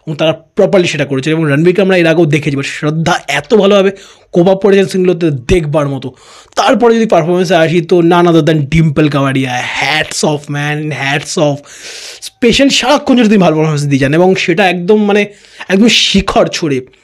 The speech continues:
একদম শিখরটা টাচ করে একদম ক্লাইম্যাক্স এসে। ওই আর এয়ারপোর্টের সিনটা যেভাবে ডিজাইন করেছেন মেকার্সরা, brilliantly done, just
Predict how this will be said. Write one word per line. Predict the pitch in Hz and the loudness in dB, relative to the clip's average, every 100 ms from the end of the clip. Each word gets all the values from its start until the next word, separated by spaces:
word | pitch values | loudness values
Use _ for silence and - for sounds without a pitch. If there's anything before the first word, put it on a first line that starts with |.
| - | -14
একদম | - 190 | -4 -2
শিখরটা | 190 - 185 208 214 | -2 -4 0 0 0
টাচ | 208 160 151 | -2 -2 -4
করে | - 185 | 0 2
একদম | 165 156 156 156 143 | 2 0 -2 -2 -4
ক্লাইম্যাক্স | - - 139 170 147 - | -6 -6 -2 -2 -2 -4
এসে। | 143 143 131 - - - - - | -6 -6 -12 -16 -20 -20 -20 -2
ওই | 240 262 262 | 2 4 4
আর | 240 | 4
এয়ারপোর্টের | 196 185 202 - 220 | 4 4 2 2 0
সিনটা | 220 208 208 185 | 2 2 2 2
যেভাবে | 156 185 180 180 | 2 2 4 2
ডিজাইন | 151 135 185 208 196 196 | 2 2 4 4 2 2
করেছেন | 175 170 170 | 0 2 0
মেকার্সরা, | 156 151 156 151 156 151 135 127 - _ - | 0 0 0 0 0 0 0 -6 -14 _ 0
brilliantly | 208 208 196 165 147 139 | 4 4 4 0 -2 -4
done, | 131 131 131 | -4 -6 0
just | 214 190 | 2 2